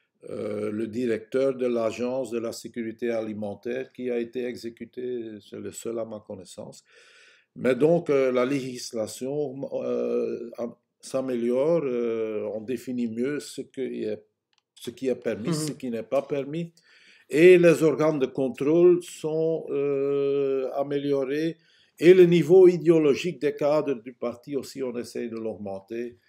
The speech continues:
Speaker 1: Euh, donc c'est une campagne
Speaker 2: Rester fidèle à
Speaker 1: tous,
Speaker 2: une morale révolutionnaire.
Speaker 1: euh, morale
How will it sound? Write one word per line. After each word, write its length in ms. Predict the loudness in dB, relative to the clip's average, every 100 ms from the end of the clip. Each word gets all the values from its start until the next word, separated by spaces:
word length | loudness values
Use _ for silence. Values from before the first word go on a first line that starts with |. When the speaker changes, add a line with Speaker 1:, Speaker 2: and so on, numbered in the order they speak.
| _ _ _ -10
Speaker 1:
Euh, 580 | -8 -8 -10 -12 -12
donc 240 | -8 -8 -6
c'est 180 | -6 -6
une 160 | -6
campagne 640 | -4 -6 -4 -4 -4 -4 -2
Speaker 2:
Rester 380 | -2 -2 -4
fidèle 420 | -4 0 0 0 2
à 60 |
Speaker 1:
tous, 380 | 4 4 2 -6
Speaker 2:
une 40 |
morale 300 | -6 -2 -2
révolutionnaire. 560 | -2 -2 -4 -6 -6 -4
Speaker 1:
euh, 120 | 2
morale 280 | 4 4